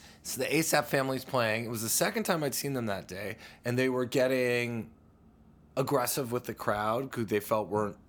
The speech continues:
they felt like the crowd was getting aggressive with them. And eventually one of the guys jumps into the crowd and starts, like, fighting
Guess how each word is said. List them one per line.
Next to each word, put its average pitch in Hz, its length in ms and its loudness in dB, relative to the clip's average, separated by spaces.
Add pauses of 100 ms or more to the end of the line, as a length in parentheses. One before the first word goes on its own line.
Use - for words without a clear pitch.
they 98 80 0
felt 101 240 -2
like 95 100 -8
the 87 60 -14
crowd 113 180 -2
was 101 100 -4
getting 101 180 -2
aggressive 92 300 -10
with 87 100 -12
them. 95 140 -8 (280)
And 120 80 -4
eventually 120 460 -2
one 110 180 -2
of 107 60 -4
the 104 80 -4
guys 98 380 -2
jumps 98 360 -4
into 92 140 -12
the 87 60 -12
crowd 92 420 -6
and 101 100 -12
starts, 92 220 -8
like, 85 140 -12 (260)
fighting 95 680 -4